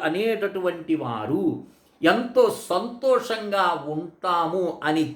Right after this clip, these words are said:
కేవలము పితృదేవతలే స్వయంగా చెప్పినటువంటి విషయం ఇది. ఎవరో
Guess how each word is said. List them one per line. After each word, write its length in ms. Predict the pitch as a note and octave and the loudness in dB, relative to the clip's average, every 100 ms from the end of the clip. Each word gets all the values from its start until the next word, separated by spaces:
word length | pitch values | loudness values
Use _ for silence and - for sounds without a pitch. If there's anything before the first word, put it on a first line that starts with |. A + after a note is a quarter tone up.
| - - | -14 -2
కేవలము 680 | F3+ G#3 B3+ C#4 C4+ A#3+ G#3 - - | 4 6 6 4 2 0 -2 -4 -2
పితృదేవతలే 1080 | D#4 - - C#4+ C#4+ C4 A#3+ A#3 A3+ A3 G#3+ - - | -2 -4 -10 -4 0 0 -2 -6 -4 -2 -2 -4 -14
స్వయంగా 640 | - G3+ C4+ C#4+ C#4 C4+ C#4 - - _ | 2 6 6 2 -6 -6 -6 -10 -20 _
చెప్పినటువంటి 760 | C4 B3+ A#3+ A#3 A3 G3+ G3 F#3+ | -10 -8 -8 -6 -4 -6 -6 -2
విషయం 320 | D#3+ - - - | -2 -2 -8 -10
ఇది. 120 | - _ _ _ _ _ _ _ _ _ _ _ _ _ _ _ _ _ _ _ _ _ _ _ - | -16 _ _ _ _ _ _ _ _ _ _ _ _ _ _ _ _ _ _ _ _ _ _ _ -8
ఎవరో 220 | E3 | 2